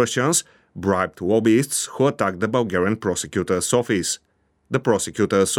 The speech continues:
office was attacked. The mafia of politicians, oligarchs, criminals, all those who want to continue stealing, united. "I hope the Bulgarians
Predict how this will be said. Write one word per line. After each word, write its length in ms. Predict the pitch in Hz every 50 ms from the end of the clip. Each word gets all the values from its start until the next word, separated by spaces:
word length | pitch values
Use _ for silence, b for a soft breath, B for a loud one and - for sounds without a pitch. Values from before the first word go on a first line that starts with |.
| 123
office 300 | 120 - 123 139 156 151 - b b b b b b -
was 140 | 139 139 120
attacked. 460 | 117 - - 147 139 127 - - - - _ _ _ _ _ _ - 120
The 60 | 120
mafia 380 | 110 98 87 82 - - 92 85
of 120 | - - - 98
politicians, 720 | 95 98 - - 123 117 - - 117 104 101 95 - - 117
oligarchs, 540 | 131 143 135 117 107 98 98 107 110 - - b b b b b b - -
criminals, 480 | 147 165 170 156 117 95 90 85 - - - b b b b b b b
all 140 | 110 101 95 92
those 280 | 95 92 104 127 135 -
who 100 | - 127 113 104
want 160 | 101 98 90 -
to 140 | - 80 - -
continue 440 | 87 82 - 117 117 110 104 101 101 - -
stealing, 380 | - - 131 131 120 113 127 131 - - _ - 92 95 92
united. 380 | 101 113 131 127 - 101 76 - - - _ _ _ _ _ - - 127
"I 40 | 127 - -
hope 200 | 170 160 117 110 92
the 160 | 85 92 85 95
Bulgarians 640 | 95 90 95 104 104 101 92 90 90 90 98 98